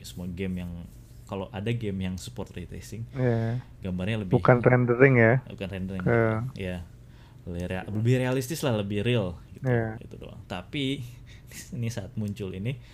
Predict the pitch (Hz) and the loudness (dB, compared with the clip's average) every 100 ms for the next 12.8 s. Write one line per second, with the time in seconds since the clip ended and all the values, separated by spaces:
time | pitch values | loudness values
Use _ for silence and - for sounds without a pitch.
0 | - - - - - 95 98 95 131 139 | -20 -20 -20 -18 -10 -6 -4 -2 0 0
1 | 120 107 104 98 98 92 120 - 117 92 | 0 -2 -4 -4 -2 0 0 0 -2 -2
2 | 92 92 107 - 110 - 92 107 110 117 | -4 -6 -6 -6 -6 -4 -4 -2 4 6
3 | 101 - - - - - - - - - | 6 2 -6 -14 -16 -18 -20 -20 -18 -16
4 | - - - - - - 92 90 - 92 | -16 -16 -18 -20 -18 -14 -14 -12 -10 -10
5 | 90 92 - - - - - - - - | -8 -12 -14 -20 -20 -20 -18 -20 -18 -16
6 | - 92 107 104 90 87 - - - 95 | -12 -10 -8 -10 -10 -10 -14 -18 -16 -12
7 | 87 85 - 92 92 107 110 95 90 87 | -12 -12 -10 -6 -4 -4 -6 -10 -12 -10
8 | 87 85 - - - - - - - - | -10 -12 -16 -20 -20 -20 -20 -20 -18 -14
9 | 92 104 87 - - - 95 85 85 85 | -12 -10 -12 -12 -18 -12 -10 -10 -12 -14
10 | - - 117 101 98 95 95 - 120 110 | -16 -16 -12 -8 -8 -6 -8 -8 -8 -4
11 | 101 92 92 92 92 95 - - 92 92 | -4 -4 -6 -6 -6 -8 -10 -10 -8 -6
12 | 101 110 98 101 101 92 92 | -4 -4 -4 -6 -8 -8 -8